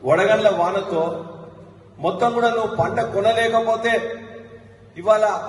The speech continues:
కల్లాలలో మొత్తం కూడా రైతు కన్నీటి గోస ఉన్నది. అది పట్టించుకొని దాన్ని మొత్తం కూడా తీసుకోవడానికి, లారీలను తీసుకురావడానికి, కాటా వేయడానికి అని చెప్పి ప్రయత్నం చేయాలి తప్ప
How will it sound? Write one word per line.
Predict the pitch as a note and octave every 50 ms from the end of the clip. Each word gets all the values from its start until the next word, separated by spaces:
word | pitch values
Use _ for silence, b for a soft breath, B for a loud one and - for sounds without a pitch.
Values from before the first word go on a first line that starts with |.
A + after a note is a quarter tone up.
| G#3+ G#3+ - - - -
కల్లాలలో | D#3+ E3+ G3 A3 A#3 A#3+ A#3 A#3+ A#3+ A#3 B3 B3 A3 G#3+
మొత్తం | G#3+ - A#3 A#3 A3+ A#3
కూడా | A#3 A#3 G#3+ F#3+ G3
రైతు | A3 G#3+ A3+ A3 - G#3+
కన్నీటి | F#3+ F#3 G3+ A3 A3+ A3+ A3 -
గోస | F#3+ G3+ F#3+ G3 G#3 G3 F#3
ఉన్నది. | F#3 F3+ F3 - G3+ F3+ - - - - - - - - - - - - - - - - - - - - - - - -
అది | - A3 A#3 A3+ G3+
పట్టించుకొని | F#3+ G3 - A#3+ C4 - - - - A#3+ B3 B3 A#3+ -
దాన్ని | A#3 A3+ A3+ A3 G#3 G3+
మొత్తం | - - A3+ A3+ A3+ A#3
కూడా | A#3 A#3 A3+ G#3+ - - - - - - - - - - - - - - - - - - - - - -
తీసుకోవడానికి, | - G#3 B3+ - F3 A#3 B3 C4+ B3 A#3+ A#3 A#3 A#3 A#3 A#3 A#3+ A#3+ A#3+ A3+ A3 F3+ E3+
లారీలను | E3 F#3 G#3+ A#3+ B3 A#3+ A#3+ A3+ G#3+ A3
తీసుకురావడానికి, | G#3 - - A3 A3+ A3+ G#3+ G#3+ G#3+ G#3 G#3 G#3 G3+ G3+ G#3 G3+ G#3+ G#3+ G#3+ G#3+ - - - -
కాటా | E3 F#3 - G#3+ G#3 G3 F3+
వేయడానికి | F3+ G3 G#3 G#3+ G#3+ G#3 G#3+ G3+
అని | F#3 G3
చెప్పి | G3 - F#3+ F3+ F#3
ప్రయత్నం | F3 E3+ E3+ - F3 F3 E3+
చేయాలి | F3 E3+ E3 E3 D#3+
తప్ప | D3+ - - F#3+